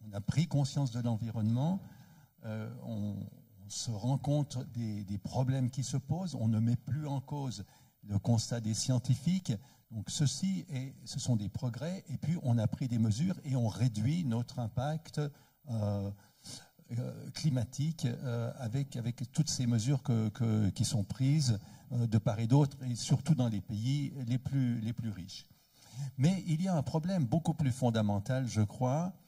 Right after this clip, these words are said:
et, et on l'a entendu dès le départ, lorsque les ambassadeurs se sont félicités, euh, de la présence de la société civile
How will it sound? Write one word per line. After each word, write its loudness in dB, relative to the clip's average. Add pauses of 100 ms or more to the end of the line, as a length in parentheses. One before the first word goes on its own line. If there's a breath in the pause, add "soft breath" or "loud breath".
(340 loud breath)
et, 0
et -6 (280)
on 4
l'a 4
entendu 4
dès 2
le -4
départ, 0
lorsque -2
les 2
ambassadeurs 0
se 0
sont 2
félicités, 0 (520 soft breath)
euh, 4
de 4
la 4
présence 2
de 2
la 2
société -2
civile -2